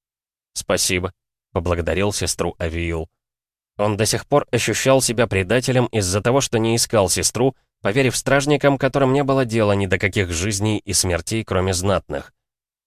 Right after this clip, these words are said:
«Но ты ведь не об этом хотел поговорить?» Девушка спустилась, поставив книгу на место, так и не открыв её. «Да, не об этом». Ему и самому было неловко,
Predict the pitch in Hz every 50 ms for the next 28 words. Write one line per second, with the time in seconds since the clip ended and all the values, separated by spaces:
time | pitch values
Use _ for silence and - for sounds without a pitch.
0 | _ _ _ - 101 104 104 - 117 107 104 107 - - 110 110 104 104 135 -
1 | 135 117 101 - 107 90 - 90 87 87 - 90 85 92 90 87 90 90 - -
2 | _ _ _ _ _ _ _ _ _ _ _ _ _ _ 90 85 107 107 104 95
3 | - - 101 - - - 98 85 - - - 123 120 107 - - - 92 - -
4 | 98 90 87 85 - - 95 95 92 92 90 90 90 92 107 113 - - - 85
5 | - 82 - - 82 82 80 80 - - 98 101 87 - 82 80 80 80 76 -
6 | _ _ _ _ _ _ _ _ _ _ _ _ _ _ _ _ - 87 90 107
7 | 135 143 151 151 151 151 143 117 110 95 - 98 95 95 - _ _ _ _ _
8 | _ _ _ _ _ _ _ _ _ 82 82 98 104 113 113 101 - - 107 101
9 | 101 110 123 120 107 107 107 104 104 107 107 104 98 85 76 - - 69